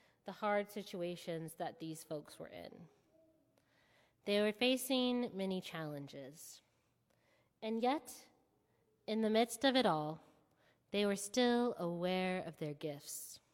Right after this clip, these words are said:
They still shared skills,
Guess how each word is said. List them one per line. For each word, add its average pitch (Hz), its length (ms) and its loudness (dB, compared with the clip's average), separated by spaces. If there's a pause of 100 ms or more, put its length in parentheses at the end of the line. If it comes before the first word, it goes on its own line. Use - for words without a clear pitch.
(1200)
They 233 100 2
still 247 400 2
shared 185 420 -2
skills, 226 560 -4